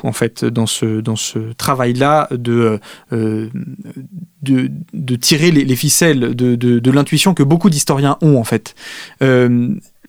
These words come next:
Le, le droit romain a été réemployé, réutilisé, refaçonné pour créer ce qu'on appelle aujourd'hui le droit canonique. Euh, le but, c'était d'essayer de trouver un outil,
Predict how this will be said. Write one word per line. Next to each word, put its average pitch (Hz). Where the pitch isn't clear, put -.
Le, 127
le 123
droit 175
romain 160
a 139
été 202
réemployé, 135
réutilisé, 156
refaçonné 143
pour 160
créer 190
ce 208
qu'on 147
appelle 156
aujourd'hui 127
le 151
droit 135
canonique. 135
Euh, 120
le 156
but, 202
c'était 180
d'essayer 170
de 139
trouver 165
un 135
outil, 175